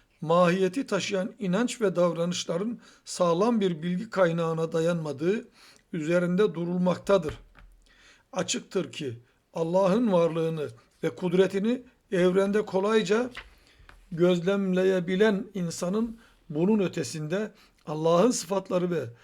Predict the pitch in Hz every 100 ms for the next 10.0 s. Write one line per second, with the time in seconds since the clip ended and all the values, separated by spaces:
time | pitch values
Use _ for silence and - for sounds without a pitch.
0 | - _ _ 160 170 175 202 196 180 196
1 | 196 202 196 190 214 226 196 - 262 294
2 | 196 180 180 170 175 202 190 160 214 254
3 | 247 - 185 170 156 180 175 196 240 240
4 | - - - - 220 269 - 202 - _
5 | 190 170 175 165 226 196 170 185 190 190
6 | 175 185 190 - 262 - 240 269 214 185
7 | - _ - - - _ - 170 170 208
8 | 202 185 175 170 175 180 240 247 185 190
9 | 196 190 185 180 180 180 180 196 262